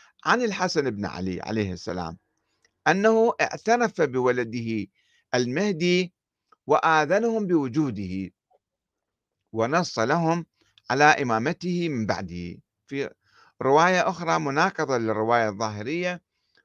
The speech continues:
رواية سرية خاصة، يعني، ومشاهدة بعضهم له طفلًا،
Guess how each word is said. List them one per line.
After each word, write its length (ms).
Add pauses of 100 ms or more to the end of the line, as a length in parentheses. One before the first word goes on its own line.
(140)
رواية 380
سرية 540
خاصة، 520
يعني، 460 (880)
ومشاهدة 840
بعضهم 540
له 260
طفلًا، 500